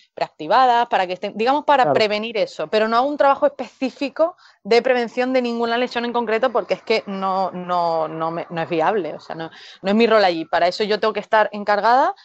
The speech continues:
Speaker 1: de que eso lo hagan fuera. Eh, y si veo alguna cosa, yo lo hablo con el pre-, la verdad es que, eh, la mayoría de los preparadores físicos que estoy en contacto es un,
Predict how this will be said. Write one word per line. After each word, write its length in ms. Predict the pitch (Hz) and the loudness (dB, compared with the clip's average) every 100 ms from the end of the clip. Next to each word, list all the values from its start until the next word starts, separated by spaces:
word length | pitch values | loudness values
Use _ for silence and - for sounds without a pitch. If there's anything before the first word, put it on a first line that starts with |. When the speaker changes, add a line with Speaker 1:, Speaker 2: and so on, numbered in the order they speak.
| _ - | _ -6
Speaker 1:
de 140 | 202 196 | -4 0
que 180 | 190 233 | 2 2
eso 220 | - 277 | 0 2
lo 120 | 247 | 4
hagan 240 | 240 294 | 2 0
fuera. 340 | 262 190 156 - _ _ _ _ _ - - _ - | -2 -2 -2 -8 _ _ _ _ _ -20 -20 _ -12
Eh, 160 | 160 | -10
y 100 | 170 | -10
si 160 | - 160 | -8 -6
veo 120 | 165 | -4
alguna 320 | 170 185 190 | -4 -4 -4
cosa, 300 | 185 196 294 | 0 0 2
yo 100 | 262 | 2
lo 120 | 175 175 | 2 2
hablo 220 | 208 233 | 2 0
con 180 | 233 202 | -2 -4
el 60 | |
pre-, 140 | 196 - | -6 -2
la 120 | 180 | 0
verdad 200 | 175 190 | 2 0
es 60 | 202 | 2
que, 180 | 262 - - - _ - | 0 0 -20 -20 _ -2
eh, 460 | 185 180 170 165 - - | 2 4 2 0 -6 -12
la 120 | 151 165 | -10 -8
mayoría 300 | 160 165 190 | -4 0 0
de 20 | |
los 100 | 208 | 0
preparadores 400 | 220 214 208 202 | 0 2 4 2
físicos 300 | 220 214 220 | -4 -6 -6
que 60 | 202 | -6
estoy 160 | - | -6
en 120 | 208 202 | -6 -4
contacto 540 | 202 196 208 269 262 | -2 0 2 0 2
es 220 | 202 196 - | -2 -6 -6
un, 400 | 208 214 214 | -6 -6 -8